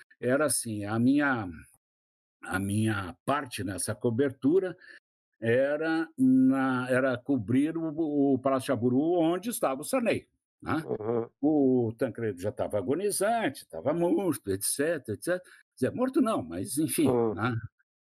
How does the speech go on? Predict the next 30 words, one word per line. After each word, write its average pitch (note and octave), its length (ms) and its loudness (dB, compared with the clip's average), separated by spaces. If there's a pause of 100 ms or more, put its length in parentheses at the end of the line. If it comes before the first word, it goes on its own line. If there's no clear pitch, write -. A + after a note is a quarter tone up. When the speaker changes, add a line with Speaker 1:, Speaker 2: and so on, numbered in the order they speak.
Speaker 1:
É, F2 320 -10
tava A#2+ 240 0
ali C3 560 2
já G#2+ 260 0
no, D#2 400 -6
no - 200 -14
fim F#2+ 180 -8
da B2 140 2
vida. C#3+ 320 0 (640)
E A3 160 2
a B3+ 80 0
Globo F3 300 0
se - 180 -2
preparou G3+ 500 0
para A3+ 200 0
um F3+ 100 2
grande D#3+ 600 -2
espetáculo, - 720 -8 (520)
né? B2+ 320 -4
Speaker 2:
Uhum. G#2 120 -20 (260)
Speaker 1:
E F#2 60 -12
eu E2 120 -6
fiz C3 220 0
parte A2+ 480 -4
desse - 400 -12
grande F#2 380 0
espetáculo E2 540 -8
Speaker 2:
Uhum. G#2+ 40 -14
Speaker 1:
pelo A#2 220 -2
seguinte: G#2+ 560 -2